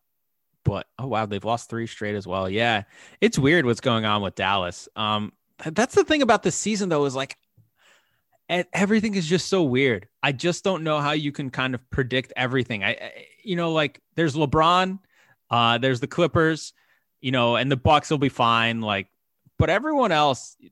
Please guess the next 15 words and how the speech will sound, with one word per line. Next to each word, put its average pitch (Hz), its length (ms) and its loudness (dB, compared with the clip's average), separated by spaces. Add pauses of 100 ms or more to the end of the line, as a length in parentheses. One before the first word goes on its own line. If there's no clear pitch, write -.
(140)
even, 214 320 -6
like, 131 260 0 (520)
you 147 100 -8
know, 107 240 -4 (280)
<sighs> - 260 -20
Philly, 123 640 -2
Denver, 117 400 0
all 127 120 0
these 123 200 -2
other 113 180 -2
teams, 107 420 -10
like, 92 260 -10 (480)
anything 170 380 0
can 113 140 -8
happen. 98 580 -2